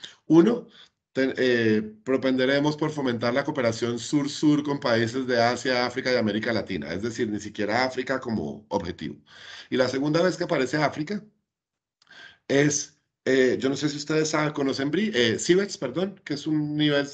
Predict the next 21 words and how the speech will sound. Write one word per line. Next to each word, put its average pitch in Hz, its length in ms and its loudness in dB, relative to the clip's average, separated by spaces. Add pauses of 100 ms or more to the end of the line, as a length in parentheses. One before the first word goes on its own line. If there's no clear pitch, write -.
(160)
inferior 127 500 0
a 127 60 2
brics, 180 500 -4 (280)
eh, 98 280 -4
uno 127 200 0
de 143 80 4
estos 143 260 -6
grupos 143 360 -2
que 147 100 -6
se 123 80 -6
inventan 110 320 -2
los 120 100 -2
bancos, 147 400 -6 (320)
que - 100 -4
era 120 160 -2
Colombia, 135 480 2
Indonesia, 135 540 0
Vietnam, 123 480 0
Egipto, 139 420 -4
Turquía, 120 380 -2
Sudáfrica. - 640 -6